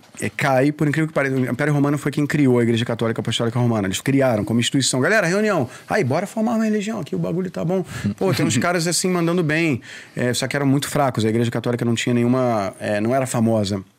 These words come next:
Speaker 1: é, entre o século um e o século quatro. E ao longo desse período, o Império Romano fortaleceu, criou, na verdade, criou a Igreja Católica dentro de casa. É, todas as histórias do Novo
Speaker 2: Desculpa, quais os séculos?
Speaker 1: Ah, na verdade,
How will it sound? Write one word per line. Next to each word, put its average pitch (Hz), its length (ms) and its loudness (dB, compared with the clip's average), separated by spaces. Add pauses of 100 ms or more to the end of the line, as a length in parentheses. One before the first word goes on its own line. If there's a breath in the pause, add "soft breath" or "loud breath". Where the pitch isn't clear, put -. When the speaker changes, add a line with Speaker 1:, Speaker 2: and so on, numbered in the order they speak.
(120)
Speaker 1:
é, 110 260 -4
entre 104 160 -4
o - 20 -4
século 107 480 0 (280)
um 120 320 2 (340 loud breath)
e 117 80 2
o 113 60 2
século 120 340 0
quatro. 101 340 0 (480 loud breath)
E 123 140 4
ao 131 100 6
longo 147 220 4
desse 147 160 0
período, 143 260 0
o 147 40 2
Império 135 240 0
Romano 135 260 2
fortaleceu, 135 720 0 (140)
criou, 131 320 4
na 135 120 2
verdade, 135 220 0
criou 156 380 4
a - 20 4
Igreja 117 200 2
Católica 113 360 -2
dentro 123 220 0
de 123 100 -2
casa. 123 400 2 (720)
É, 107 300 0
todas 120 340 0
as 113 120 0
histórias 120 340 0
do 113 60 2
Novo 117 120 2
Speaker 2:
Desculpa, 107 320 0
quais 107 220 2
os 107 80 0
séculos? 120 440 -2 (560 loud breath)
Speaker 1:
Ah, 120 640 0
na - 100 -4
verdade, 220 540 0